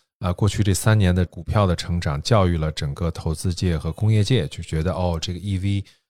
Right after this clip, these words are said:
呃，不再是个笑话了。其实在早年的时候，包括 even 特斯拉在中国建工厂也是一半的人在笑话，各种各样的，但现在应该说这件事儿完全不是笑话了。国内的这几家呢，现在前三名反正已经跑出来了。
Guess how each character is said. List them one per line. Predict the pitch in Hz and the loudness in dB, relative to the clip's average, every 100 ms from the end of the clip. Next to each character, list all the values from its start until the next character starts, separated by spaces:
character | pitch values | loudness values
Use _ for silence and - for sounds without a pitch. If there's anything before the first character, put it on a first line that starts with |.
| _ - | _ -14
呃， | 85 | -8
不 | 98 | 0
再 | 95 | 2
是 | 92 85 | 2 0
个 | |
笑 | 85 101 78 | 0 2 2
话 | 71 | 0
了。 | 62 - _ | -6 -10 _
其 | - | -6
实 | 87 | -4
在 | 87 82 | -2 -2
早 | 78 73 | -2 -6
年 | 76 | -6
的 | 85 | -6
时 | - | -4
候， | 80 | -4
包 | 85 | -4
括 | 80 90 78 - _ _ - | -4 -2 -4 -6 _ _ -6
even | 92 85 | -2 -2
特 | - | -2
斯 | 82 90 | -2 -2
拉 | |
在 | 85 | -2
中 | 82 90 | -2 -2
国 | 90 | -2
建 | 87 82 | -2 -2
工 | 90 90 | -2 -4
厂 | - 76 | -4 -6
也 | 76 | -6
是 | - 78 | -8 -8
一 | 78 | -6
半 | 82 90 | -4 -4
的 | 80 | -4
人 | 78 | -4
在 | 78 | -4
笑 | - 90 | -2 -2
话， | 73 76 69 | -2 -8 -8
各 | 76 | -8
种 | 78 | -8
各 | 69 | -8
样 | 76 71 | -8 -8
的， | 69 | -8
但 | 82 | -8
现 | 90 95 | -6 -4
在 | 87 | -4
应 | |
该 | 90 | -4
说 | 85 | -4
这 | 98 | -2
件 | 95 | -2
事 | - | -2
儿 | 76 | -4
完 | 78 | -6
全 | - | -4
不 | 82 85 | -4 -4
是 | 80 | -4
笑 | - 82 | -2 -2
话 | - | -4
了。 | 60 - _ _ _ | -10 -12 _ _ _
国 | 98 101 | 2 6
内 | 117 | 6
的 | 104 | 6
这 | 107 | 4
几 | 87 80 | 2 2
家 | 92 90 | 2 4
呢， | 90 78 | 2 0
现 | - | -2
在 | 87 80 | -2 -2
前 | - - 80 | -4 -4 -2
三 | 92 | 0
名 | 87 82 | 0 -2
反 | 82 | -4
正 | 73 | -4
已 | 71 | -4
经 | 76 | -6
跑 | - | -6
出 | 76 - | -6 -4
来 | 69 | -4
了。 | 69 73 | -4 -6